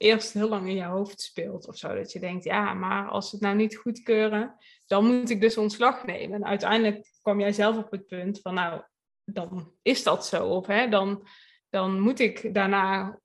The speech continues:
of weer opnieuw solliciteren of ik ga een andere baan zoeken.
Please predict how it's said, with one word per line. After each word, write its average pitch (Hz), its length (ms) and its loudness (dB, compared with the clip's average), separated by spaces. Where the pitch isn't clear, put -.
of - 220 -6
weer 190 220 2
opnieuw 208 240 6
solliciteren 202 720 0
of 190 120 -4
ik 196 100 -10
ga 202 80 -2
een 185 60 -2
andere 240 300 2
baan 190 280 -2
zoeken. 190 460 -6